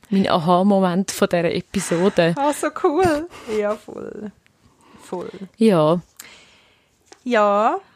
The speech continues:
Speaker 2: Ich weiss nicht, wie es
Speaker 1: Like and subscribe. Sorry.
Speaker 2: Mhm.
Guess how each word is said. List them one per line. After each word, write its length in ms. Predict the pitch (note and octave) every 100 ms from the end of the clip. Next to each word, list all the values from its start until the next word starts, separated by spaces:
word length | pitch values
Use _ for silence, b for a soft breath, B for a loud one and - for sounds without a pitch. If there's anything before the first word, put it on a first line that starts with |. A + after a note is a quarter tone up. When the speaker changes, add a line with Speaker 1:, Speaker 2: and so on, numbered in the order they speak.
| b _ _ _ _ _ _ _ _ _ - _ _ - - _ _ _ _ - -
Speaker 2:
Ich 140 | A#3
weiss 260 | A3+ G#3 -
nicht, 220 | G#3 G3+
wie 80 | G3
es 40 |
Speaker 1:
Like 400 | A#3+ A#3 B3+ -
and 180 | C#4+ A3
subscribe. 640 | - - - A#3 A3+ C4 C#4 -
Sorry. 380 | - G3 E3+ D#3+
Speaker 2:
Mhm. 340 | D#3 F3+ G3+